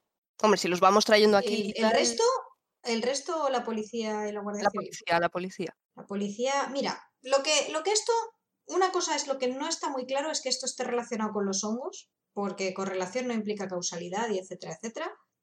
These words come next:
Speaker 2: Es posible que sí, pero también es posible que no. Entonces, yo, como nuestro principal problema ahora mismo son los hongos, posiblemente, y en menor medida los osos asesinos, nueva semana, pues yo casi que...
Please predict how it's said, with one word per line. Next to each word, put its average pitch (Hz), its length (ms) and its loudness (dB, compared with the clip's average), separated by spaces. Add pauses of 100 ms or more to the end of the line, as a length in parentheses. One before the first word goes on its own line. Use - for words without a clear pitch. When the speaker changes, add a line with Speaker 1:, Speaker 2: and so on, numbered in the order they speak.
(120)
Speaker 2:
Es 302 180 2
posible 311 460 0
que 262 100 2
sí, 277 420 2
pero 226 140 -2
también 214 260 0
es 269 80 -6
posible 262 300 -2
que 202 100 0
no. 175 220 -8
Entonces, 208 560 -2
yo, 302 120 -2 (440)
como 285 180 2
nuestro 302 260 -4
principal 349 360 0
problema 359 300 0
ahora 269 140 2
mismo 247 200 0
son 254 220 -2
los 233 160 0
hongos, 214 480 -2 (320)
posiblemente, 185 640 -4 (340)
y 208 480 -4
en 220 160 2
menor 269 300 2
medida 180 400 0
los 208 260 0
osos 269 240 -2
asesinos, 190 760 -4 (200)
nueva 214 240 -6
semana, 165 260 -10 (220)
pues 226 840 4
yo 269 200 4
casi 277 340 2
que... 196 920 2